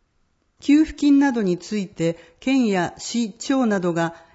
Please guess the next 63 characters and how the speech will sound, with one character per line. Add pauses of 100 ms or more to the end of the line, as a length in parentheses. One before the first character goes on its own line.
エ
ー
テ
ィ
ー
エ
ム
の
操
作
や
手
数
料
の
振
り
込
み
を
お
願
い
す
る
こ
と
は (240)
絶
対
に
あ
り
ま
せ
ん。 (880)
マ
ス
ク
な
ど (200)
身
に
覚
え
の
な
い
商
品
が
届
い
た
ら
相
談
し
て
く
だ
さ
い。